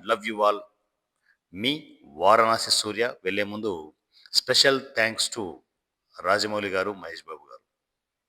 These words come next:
మీరు నాకు ఒక గొప్ప వరాన్ని ఇచ్చారు, వారణాసి అనే టైటిల్ అనౌన్స్‌మెంట్ చేసి. So, ఆ వారణాసి మీకోసం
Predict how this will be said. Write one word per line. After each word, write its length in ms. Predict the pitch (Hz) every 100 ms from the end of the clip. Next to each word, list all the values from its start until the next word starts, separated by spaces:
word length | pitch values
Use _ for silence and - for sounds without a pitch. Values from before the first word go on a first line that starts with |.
| _ _
మీరు 260 | 87 80 78 76 76 _ _ - - _
నాకు 180 | 90 85
ఒక 140 | 85 85 73
గొప్ప 300 | 95 92 - 120
వరాన్ని 400 | 95 95 95 80
ఇచ్చారు, 380 | - 69 58 _ _ _ _ _ _ _
వారణాసి 840 | 73 76 85 95 92 87 85 - 82
అనే 200 | 71 76 -
టైటిల్ 360 | 80 80 76 67
అనౌన్స్‌మెంట్ 480 | 69 - - _
చేసి. 280 | - - - _ _ _ _ _ - - -
So, 120 | 87 82 - _ -
ఆ 80 | 80
వారణాసి 680 | 73 90 107 110 104 - 139 - _ _ _ _ _ _ _ _ _ _ - - -
మీకోసం 520 | 95 110 127 123 131